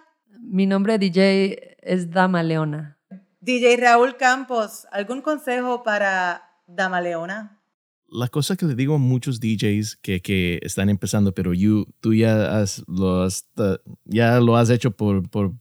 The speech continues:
Speaker 3: varios tiempo. Am, conocer tu música, saber la música que vas a tocar y por qué la estás tocando. Eso es lo más importante porque ahí va a estar el mensaje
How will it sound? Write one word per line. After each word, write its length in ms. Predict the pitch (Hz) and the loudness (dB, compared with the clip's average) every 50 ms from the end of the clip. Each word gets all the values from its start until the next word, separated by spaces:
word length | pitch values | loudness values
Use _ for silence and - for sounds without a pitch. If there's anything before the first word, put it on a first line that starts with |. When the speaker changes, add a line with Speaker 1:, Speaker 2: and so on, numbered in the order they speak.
| _ _ | _ _
Speaker 3:
varios 300 | - 107 104 98 104 101 | -4 -2 -2 0 0 -2
tiempo. 340 | - 117 110 98 - 110 - _ _ _ - - - - - | 0 -2 -2 -2 -4 -8 -16 _ _ _ -20 -20 -20 -12 -6
Am, 460 | - 113 117 113 113 107 107 104 - - _ _ _ _ _ _ | -2 0 2 2 2 2 0 0 -2 -6 _ _ _ _ _ _
conocer 420 | - 160 156 156 147 - 180 170 | 4 4 6 6 4 2 0 0
tu 100 | - 214 | 2 4
música, 440 | 180 151 143 135 - - - - - _ | 4 4 4 2 -2 -6 -8 -12 -16 _
saber 340 | - - - 131 135 135 143 | -12 -8 -4 0 2 2 4
la 120 | 160 170 | 4 4
música 380 | 160 147 151 147 160 - - 120 | 4 4 2 0 -2 -4 -4 -4
que 120 | 113 113 | -4 -4
vas 160 | 110 110 113 - | -4 -4 -4 -6
a 80 | 160 | -6
tocar 420 | - 139 131 - 156 170 190 - _ _ _ _ _ _ _ _ | -6 -8 -8 -6 -6 -8 -8 -10 _ _ _ _ _ _ _ _
y 720 | 147 143 135 131 131 123 123 120 120 113 110 - - - - _ _ | 2 2 4 4 4 2 2 2 0 0 -2 -6 -10 -16 -20 _ _
por 200 | - 127 117 - | 0 0 0 2
qué 160 | - 131 120 | 2 0 2
la 80 | 113 117 | 2 0
estás 260 | 110 - - 95 - | -2 -4 -6 -6 -6
tocando. 420 | - 107 - - 85 82 82 - - | -8 -10 -10 -8 -10 -10 -8 -8 -8
Eso 140 | 107 - 135 | -6 -6 -6
es 80 | 123 127 | -4 -2
lo 100 | 131 123 | -2 0
más 380 | 123 120 120 120 113 113 - | 0 2 2 0 0 -2 -4
importante 580 | 113 98 98 - 104 - - 104 95 95 - 95 | -6 -6 -4 -6 -6 -4 -2 -2 -2 -2 -2 -4
porque 460 | - - 98 90 - 104 92 85 - - - - - - - | -6 -6 -6 -4 -2 -2 -2 -2 -4 -8 -16 -20 -20 -20 -10
ahí 180 | - 95 101 110 | -6 -2 -2 0
va 80 | 113 | 0
a 20 | 110 | -2
estar 200 | - - 113 110 | -2 0 0 2
el 60 | 110 | 2
mensaje 580 | 107 101 95 - - 90 92 - - 82 - | 2 2 0 -2 -2 -4 -6 -6 -8 -12 -14